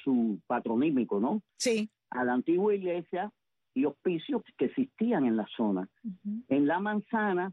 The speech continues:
Speaker 1: donde hoy se encuentra el Archivo Nacional. O sea, esos terrenos, el Archivo Nacional es un edificio del siglo veinte,
Speaker 2: Sí.
Speaker 1: neocolonial.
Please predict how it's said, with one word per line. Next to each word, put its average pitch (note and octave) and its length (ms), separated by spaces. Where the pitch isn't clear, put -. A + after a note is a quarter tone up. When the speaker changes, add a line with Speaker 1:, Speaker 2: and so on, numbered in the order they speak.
Speaker 1:
donde D3 380
hoy F#3+ 420
se D3+ 60
encuentra D#3+ 720
el C#3+ 380
Archivo C3 360
Nacional. G#2+ 460
O - 40
sea, C3 180
esos D#3+ 180
terrenos, F3+ 440
el B2 60
Archivo D#3 200
Nacional F#3 300
es - 20
un G#3 80
edificio D#3+ 320
del C#3 100
siglo D3+ 280
veinte, D3 440
Speaker 2:
Sí. E3+ 340
Speaker 1:
neocolonial. B2+ 960